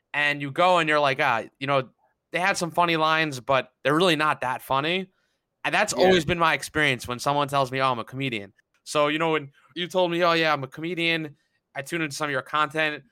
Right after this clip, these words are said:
Speaker 1: It's awesome. And then I see you perform at the, the Beacon, and it's like, "Oh, shit, you're, you're not just saying you're a comedian. You're actually a very, very funny comedian."
Speaker 2: Oh, I appreciate that, man. You know, for years, I didn't call myself a comedian either.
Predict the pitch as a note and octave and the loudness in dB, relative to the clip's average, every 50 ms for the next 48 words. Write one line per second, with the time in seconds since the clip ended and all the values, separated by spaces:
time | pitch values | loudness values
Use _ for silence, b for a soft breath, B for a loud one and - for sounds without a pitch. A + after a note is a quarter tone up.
0 | _ _ - - D#3+ E3 D#3 D3+ E3 D3+ C#3+ C#3+ D3+ D#3+ E3 D3+ - A2+ B2+ C3 | _ _ -6 -2 0 0 0 0 -2 -2 0 -2 -2 -2 -4 -8 -10 -10 -12 -10
1 | - - G3 F#3 - C#3+ - D#3+ E3 D#3 D3+ C#3 - C3 B2 B2 A#2 A2+ - B2+ | -8 -6 -6 -6 -8 -8 -6 -6 -4 -4 -4 -4 -2 -2 -2 -2 -2 -4 -4 -6
2 | B2 B2 A#2 _ - D3+ D#3+ E3 D#3+ D3+ D3 C3 B2+ B2 A2 - - C3 B2+ A#2 | -6 -6 -8 _ -2 0 0 0 0 -2 -2 -2 -2 -4 -4 -4 -2 -2 -2 -2
3 | - _ _ _ _ - - D3+ C3+ - - D#3 D3+ B2+ A2 B2 D#3 D#3 D3+ - | -4 _ _ _ _ 0 0 2 2 0 0 0 0 0 2 2 0 0 0 -2
4 | _ _ _ - D#3 F#3 G3+ G#3 F#3 D3+ C#3+ C#3+ - - F3+ E3 D3+ C#3 C#3 A#2+ | _ _ _ -4 -2 0 2 2 0 0 -4 -8 -4 0 0 0 0 0 -2 -4
5 | - - C#3+ D#3 C#3+ A#2+ A2 G#2+ B2 D#3+ F3 E3 C#3+ D3+ D#3 D#3+ D3+ - - C3+ | -6 -6 -8 -6 -6 -6 -6 -4 0 2 2 2 2 2 -2 -2 -2 -4 -4 -4
6 | B2 A#2+ A#2 A2 A2+ C3+ C#3 C#3 C#3 C3+ B2 A#2+ B2+ B2+ B2+ B2 A#2 - - - | -4 -4 -4 -4 -2 0 0 2 0 0 -2 -2 -2 -2 -2 -4 -6 -8 -4 -2
7 | C3 C3 C3 B2+ A#2+ - - A#2 A#2 A#2+ A#2 G2+ F#2 F#2 F2+ _ _ _ _ _ | 0 0 0 -4 -8 -10 -12 -10 -10 -8 -8 -10 -12 -14 -18 _ _ _ _ _
8 | _ _ _ _ _ - D3 D3+ D#3+ F#3 G3 F#3+ - - F#3+ G3+ F3+ - - E3+ | _ _ _ _ _ -6 -2 0 2 2 2 2 0 -4 -2 -2 -2 -2 0 0
9 | D#3 D3+ D#3 D3 C#3+ C#3+ C#3+ D3 D3 C#3 C3+ E3 G3 A3 A3 G3+ - - G#3 F#3+ | 0 0 0 0 0 0 0 0 -2 -2 -2 -2 0 0 0 0 0 0 -2 -2
10 | E3 F3+ A3+ B3 B3 A#3 A3 G3 - - - F3 F3+ G3 G#3 G3 - - F#3 G3+ | 0 2 4 6 8 8 6 6 2 0 0 2 2 2 2 0 0 0 2 2
11 | F#3+ F#3 E3+ D#3 - - E3+ - C#3+ - - D#3 D3 E3+ F3 E3+ D#3+ C#3+ C3+ C3 | 2 2 -2 -2 -2 -4 -4 -4 -6 -8 -8 -6 -4 -4 -2 -2 -2 -2 -4 -4
12 | D3 D#3+ D#3+ B2+ A#2 G#2+ G#2 | -2 -4 -4 -4 -4 -8 -10